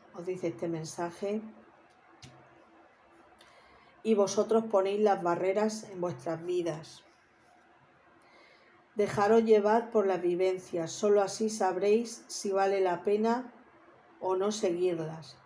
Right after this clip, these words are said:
¿Os dais cuenta? Las indecisiones, eh,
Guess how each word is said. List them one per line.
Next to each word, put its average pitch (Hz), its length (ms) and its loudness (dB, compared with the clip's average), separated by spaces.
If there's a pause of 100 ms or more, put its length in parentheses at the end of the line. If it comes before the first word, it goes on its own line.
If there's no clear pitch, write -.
(540)
¿Os 175 120 -6
dais 185 180 -2
cuenta? 190 600 -2
Las 185 240 -6
indecisiones, 208 1200 0 (1400)
eh, 180 640 2